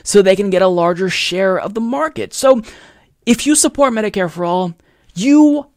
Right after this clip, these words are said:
have to get on board with abolishing private insurance companies. Elizabeth Warren and, uh, Bill de Blasio surprised me here by doing that. Tulsi Gabbard surprised me for,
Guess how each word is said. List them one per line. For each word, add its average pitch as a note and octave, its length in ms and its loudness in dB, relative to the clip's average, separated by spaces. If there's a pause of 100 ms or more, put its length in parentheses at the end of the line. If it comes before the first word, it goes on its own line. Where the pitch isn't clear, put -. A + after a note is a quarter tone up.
have - 840 0 (120)
to G#3 100 6
get A3 140 4
on G#3 200 4
board F3+ 400 2 (220)
with F#3+ 160 0
abolishing F3+ 840 0 (500)
private E3+ 280 2
insurance D3+ 320 -8
companies. - 720 -12 (920)
Elizabeth G3+ 600 0
Warren F#3+ 560 0
and, D3+ 420 -2
uh, C#3 140 -2
Bill F3+ 180 0
de G3+ 80 -2
Blasio E3+ 480 -2
surprised D#3 460 -4
me D#3 80 -6
here C#3+ 160 -6
by C#3 160 -6
doing D3 240 -6
that. C3+ 280 -6 (240)
Tulsi G#3+ 260 0
Gabbard G3 340 2
surprised E3+ 360 -4
me E3+ 260 -6 (380)
for, D#3 360 -4